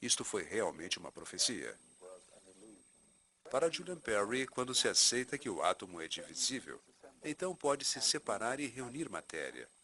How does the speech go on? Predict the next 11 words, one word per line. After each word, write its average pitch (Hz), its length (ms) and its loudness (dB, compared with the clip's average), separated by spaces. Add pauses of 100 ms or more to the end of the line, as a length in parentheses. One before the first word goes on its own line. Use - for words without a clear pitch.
(580)
E - 80 -4
a 90 80 2
identidade 101 800 2
de 90 140 -6
matéria 104 580 0
e 87 120 -6
energia, 92 640 -4 (260)
sendo 120 300 4
apenas 120 340 0
formas 104 460 2
diferentes, 104 680 -2